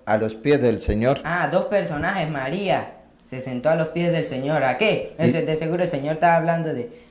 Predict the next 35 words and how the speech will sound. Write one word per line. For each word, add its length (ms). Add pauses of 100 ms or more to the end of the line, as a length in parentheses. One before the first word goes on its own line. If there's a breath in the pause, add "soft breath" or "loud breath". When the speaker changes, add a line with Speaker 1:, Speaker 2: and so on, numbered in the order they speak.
Speaker 2:
de, 320
de 120
cómo 200
quedó 100
el 80
partido 360
de 80
ayer. 360
No, 180
vamos 220
a 100
ver 160
de 100
qué, 140
qué, 160
de 200
qué 80
está 200
hablando 300
nuestro 220
Señor 260
Jesucristo. 500
Speaker 1:
Y 140
se 180
quedó 560
escuchando 960
su 340
palabra. 560
Speaker 2:
Su 500 (240)
palabra, 460
la 140
palabra 540
de 100
nuestro 220
Señor 580